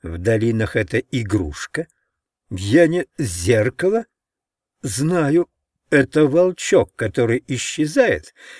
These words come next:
когда его быстро вращаешь». «О чём?» «Знаешь, знаешь ты, чёртов козёл! Вы говорите...» Гарнер поднёс руку прямо к лицу Джека.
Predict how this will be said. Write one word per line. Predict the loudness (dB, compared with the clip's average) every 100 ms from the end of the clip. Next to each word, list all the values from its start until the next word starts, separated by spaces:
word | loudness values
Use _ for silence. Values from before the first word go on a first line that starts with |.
| _
когда | 0 2 2
его | 2 0
быстро | 0 -6 -4 -2
вращаешь». | 0 2 0 -2 -4 -4 -4 -8 -14 _ _ _ _ _
«О | 0 0
чём?» | 2 2 2 0 _ _ _
«Знаешь, | -6 -4 -2 0 2 2 2 2 -2
знаешь | -8 -2 0 0 0 0 0 -2 -6 _
ты, | 2 2 0 -10 -16
чёртов | -4 -2 0 2 0 0 -2 0 0 -2
козёл! | 0 2 2 2 2 0 -10 _ _ -12
Вы | 2 4
говорите...» | 6 4 4 0 -8 -12 _ _ _ _ _ _ -12
Гарнер | 2 4 4 0 -4
поднёс | -2 -4 -4 -4 -4 -4
руку | -4 -4 -6
прямо | -6 -2 0 0 -2
к | -4
лицу | -6 -4 -8
Джека. | -4 -4 -4 -6